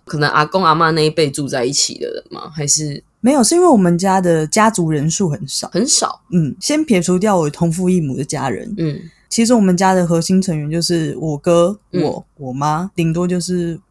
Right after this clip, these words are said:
Speaker 2: 我妈的姐姐两个，然后再加上外婆，所以就这样子而已。
Speaker 1: 嗯哼。
Speaker 2: 人数上来说就没有比其他人的家族要来的庞大。
Speaker 1: 哦，那这样子你们过年的时候会有过年的气氛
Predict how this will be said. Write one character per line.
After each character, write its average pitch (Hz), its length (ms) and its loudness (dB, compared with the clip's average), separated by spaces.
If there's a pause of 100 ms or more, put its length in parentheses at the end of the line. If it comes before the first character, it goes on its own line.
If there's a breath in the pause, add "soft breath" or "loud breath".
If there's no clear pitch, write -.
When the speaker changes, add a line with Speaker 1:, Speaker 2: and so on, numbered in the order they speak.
Speaker 2:
我 160 200 -4
妈 165 300 -2
的 160 540 -8 (100)
姐 139 160 -4
姐 127 220 -6
两 110 240 -8
个， - 240 -14
然 143 100 -6
后 165 60 -2
再 165 100 0
加 156 140 -4
上 156 160 -4
外 156 200 -6
婆， - 300 -14 (140)
所 - 120 -2
以 185 120 4
就 170 160 2
这 165 80 -2
样 147 120 -4
子 - 240 -8
而 - 60 -14
已。 - 140 -16
Speaker 1:
嗯 170 180 -2
哼。 196 360 2 (120)
Speaker 2:
人 165 180 2
数 185 220 0
上 170 220 -2
来 143 160 -8
说 156 200 -4
就 175 120 0
没 170 100 0
有 160 100 0
比 - 160 -10
其 135 220 -4
他 151 220 -4
人 - 200 -8
的 - 200 -10
家 170 260 -2
族 151 160 -4
要 131 120 -2
来 127 120 -6
的 113 100 -12
庞 - 160 -12 (140)
大。 - 160 -8 (280)
Speaker 1:
哦， 180 640 0
那 359 100 4
这 359 100 0
样 285 140 4
子 196 80 2
你 160 80 2
们 139 160 -2
过 196 220 2
年 135 160 0
的 123 100 -4
时 147 100 -10
候 156 140 2
会 190 180 2
有 135 180 0
过 170 260 2
年 110 200 -6
的 78 220 -4
气 127 300 -4
氛 - 200 -6